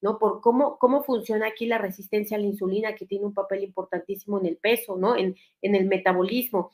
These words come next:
Entonces, vamos a ponerte fuerte para aprender qué es lo que a ti, a nivel individual,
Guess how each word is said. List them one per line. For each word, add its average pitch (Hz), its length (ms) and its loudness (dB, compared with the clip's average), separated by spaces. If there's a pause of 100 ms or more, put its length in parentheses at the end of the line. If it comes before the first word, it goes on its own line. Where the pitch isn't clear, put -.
(100)
Entonces, - 240 -14
vamos 269 200 2
a 294 80 0
ponerte 208 380 -2
fuerte - 260 -4
para 190 480 4
aprender 190 880 4 (320)
qué 233 200 6
es 233 120 -2
lo 220 180 0
que 202 120 0
a 190 240 -2
ti, 240 180 0
a 202 120 2
nivel 196 180 0
individual, 214 960 2